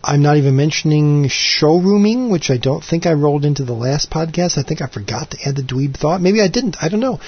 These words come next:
You've been given a ton of topics to call in and, and give some feedback on, so, so please do that. And I'm giving a special shout out, not just to my dedicated callers like Chad and Matt,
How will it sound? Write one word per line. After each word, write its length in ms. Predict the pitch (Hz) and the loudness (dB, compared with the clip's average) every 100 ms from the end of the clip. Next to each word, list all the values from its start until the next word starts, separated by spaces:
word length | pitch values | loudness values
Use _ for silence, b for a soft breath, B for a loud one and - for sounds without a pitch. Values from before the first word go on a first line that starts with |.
| B B | B B
You've 140 | 190 190 | -2 0
been 100 | 180 | 0
given 220 | 214 220 | 0 -2
a 120 | 226 - | -4 -8
ton 440 | - - - 339 | -14 -8 -2 0
of 100 | 175 | 0
topics 480 | - - - 101 - | -2 -6 -6 -6 -6
to 200 | - 113 | -6 -6
call 300 | 101 - 120 | -6 -6 -4
in 100 | 117 | -4
and, 260 | 123 113 107 - | -4 -4 -8 -8
and 240 | 110 104 | -8 -6
give 160 | - 117 | -4 -2
some 140 | 120 | -4
feedback 380 | - 160 156 147 | -4 0 0 0
on, 220 | 151 156 | -2 -2
so, 360 | - 135 113 117 127 - | 0 -2 -2 -6 -12 -14
so 260 | - - 127 123 | -6 -2 -2 -2
please 420 | - - 185 202 139 | -6 -2 2 2 2
do 160 | 143 | 2
that. 240 | 135 170 - B B - | 2 0 -4 B B -6
And 200 | 180 175 | 0 0
I'm 360 | 175 160 156 147 - | 2 0 0 -2 -8
giving 340 | - 254 269 196 | -4 -2 -2 -4
a 140 | 139 | -4
special 500 | - - 214 208 - | -4 -2 -2 0 0
shout 320 | - - 139 | 0 2 2
out, 200 | 127 123 | 0 0
not 200 | 151 233 | 0 0
just 260 | - 262 - | -2 -6 -2
to 100 | 180 | 0
my 140 | 156 | 0
dedicated 520 | 127 151 170 - 151 127 | 2 0 0 0 -2 -2
callers 540 | - 170 120 101 - | -2 -2 -2 -4 -4
like 160 | 113 - | -6 -4
Chad 320 | - 135 127 | -2 0 -2
and 100 | 120 | -2
Matt, 220 | 127 123 | -2 -4